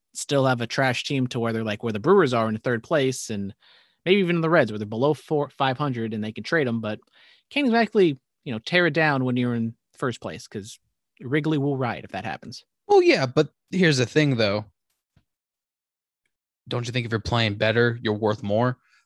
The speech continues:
Speaker 2: So if, you know, let's say they win the division, but they get eliminated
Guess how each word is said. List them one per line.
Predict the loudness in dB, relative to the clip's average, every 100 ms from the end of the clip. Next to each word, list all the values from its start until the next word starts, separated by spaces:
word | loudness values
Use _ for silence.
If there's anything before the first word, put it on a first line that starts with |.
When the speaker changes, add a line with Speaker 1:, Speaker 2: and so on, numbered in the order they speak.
| -8
Speaker 2:
So | 0 2 2
if, | -2 -6 -12 -18 _ _ -4
you | 0
know, | 0 -2 -4
let's | -2 2
say | 2
they | 4
win | 4 2
the |
division, | 2 2 2 0
but | 0
they | 0
get | 0
eliminated | 0 0 -2 -2 -6